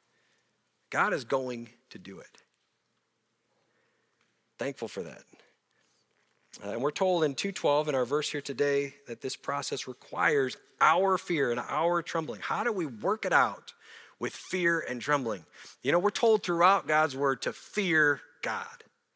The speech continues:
And here today, we're, we're to f-, work out our ser-, salvation with fear and, and, uh, and trembling. So we have that respect for the Lord, but the fear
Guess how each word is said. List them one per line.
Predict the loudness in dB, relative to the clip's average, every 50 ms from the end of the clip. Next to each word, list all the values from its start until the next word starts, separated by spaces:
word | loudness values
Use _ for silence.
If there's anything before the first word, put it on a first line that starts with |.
| _ _ _ _ _ _ _ _ _ _ -4
And | -2 0 4
here | 4 4 4
today, | 6 6 6 6 6 6
we're, | 4 4 2 2 2
we're | 2 0 0 -2
to | -2 -6 -12
f-, | -12 -12 -16 -20 -20 -14 -6
work | 0 2 2 4 4
out | 4 4 4
our | 4 2
ser-, | 2 0 -4 -6
salvation | -4 -2 0 2 2 2 2 0 0 -2
with | -4 -4 -6
fear | -4 -4 -2 0 0 -2
and, | -2 -2 -2 -2 -4 -4
and, | -6 -6 -6 -6 -8 -10 -12 _ _ _ -20 -16
uh, | -14 -12 -10 -10 -12 -12 _ -8
and | -8 -6 -4
trembling. | -2 0 0 0 0 0 0 0 0 -2 -6 -10 -14 -20 -20 -20 -20 -20 -20 -20 -20 -20 -20 _ _ _ _ _ -20 -20 -20 -20 _ _ _ _ _ _ _ _ _ -20 -16 -10
So | -4 -4 -2
we | 0 2 4
have | 4 6 6
that | 6 6 6
respect | 4 2 2 2 2 2 2 0
for | -2 0
the | 2 4 4
Lord, | 6 6 4 4 4
but | 2 0 0 0
the | -4
fear | -4 -4 -2 0 2 4 4 4 4 4 2 0 -2